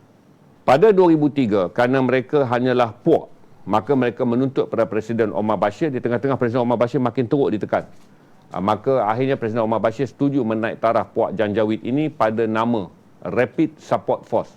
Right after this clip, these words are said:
Berarti mereka adalah tentera yang diberi periktirafan kerana sedang menentang kebangkitan untuk men-, menuntut sebuah negara,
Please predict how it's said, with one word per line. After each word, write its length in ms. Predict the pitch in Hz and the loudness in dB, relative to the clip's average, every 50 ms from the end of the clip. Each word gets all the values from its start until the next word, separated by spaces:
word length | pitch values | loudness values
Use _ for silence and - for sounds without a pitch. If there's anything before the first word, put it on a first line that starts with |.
| - - | -10 -6
Berarti 340 | 95 98 92 - 143 139 | -6 -6 -4 -4 -4 -2
mereka 540 | 123 110 110 117 120 117 - 147 143 139 - 85 | -2 0 0 -2 -2 -2 -2 -2 -2 0 0 -2
adalah 320 | 110 107 113 113 113 104 | -4 -2 -2 -2 -4 -4
tentera 560 | - - 120 117 117 110 - 127 139 139 135 | -4 -4 -4 -4 -4 -4 -2 0 0 2 0
yang 300 | 131 127 117 120 113 110 110 | 0 0 -2 -2 -2 -2 -2
diberi 320 | 107 107 131 131 139 117 | -2 -2 -2 -2 -2 -4
periktirafan 880 | - - 107 104 98 - 117 107 113 113 - - 135 143 160 165 151 - | -4 -4 -4 -4 -4 -4 -4 -2 -2 -2 -2 -2 -4 -4 -4 -8 -10 -8
kerana 400 | - 110 117 120 131 139 135 - | -4 -2 0 0 0 -2 -2 -4
sedang 300 | - 139 139 139 139 135 | -6 -6 -4 -4 -4 -2
menentang 480 | 135 143 156 160 156 - 127 113 107 | -2 -2 -2 -2 -2 -4 -6 -6 -4
kebangkitan 640 | - 113 101 117 110 104 127 110 - 123 117 117 110 | -6 -4 -4 -4 -4 -4 -6 -4 -4 -4 -4 -4 -4
untuk 100 | 107 101 | -6 -6
men-, 240 | 107 113 117 120 110 | -4 -4 -6 -6 -6
menuntut 480 | 113 113 113 127 143 131 135 - - | -4 -2 0 0 0 0 -2 -4 -4
sebuah 320 | - - 110 110 117 113 104 | -4 -6 -4 -2 -2 -2 -2
negara, 560 | 110 110 98 113 113 110 113 107 104 104 | -4 -4 -2 -2 0 0 0 -2 -2 -4